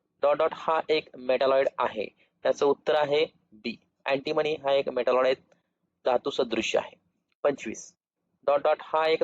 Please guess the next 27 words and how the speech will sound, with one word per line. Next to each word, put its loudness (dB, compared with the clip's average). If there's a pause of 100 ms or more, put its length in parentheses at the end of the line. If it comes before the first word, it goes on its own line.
धातू 0
आहे 2
जो -4
सामान्य 0
तापमानावर 0 (140)
द्रव 2
स्वरूपात 2 (240)
असतो. -4 (340)
त्याचं 0
योग्य -2
उत्तर -2
आहे 0 (160)
ए, -4 (300)
गॅलियम 2 (100)
हा -8
काय 0
असतो? -2
तर -4
सामान्य 0
तापमान 0
असेल -4 (460)
तर 0
त्यावेळेस 2
तो 2
द्रव 4
स्वरूपात 0 (140)
असतो, -2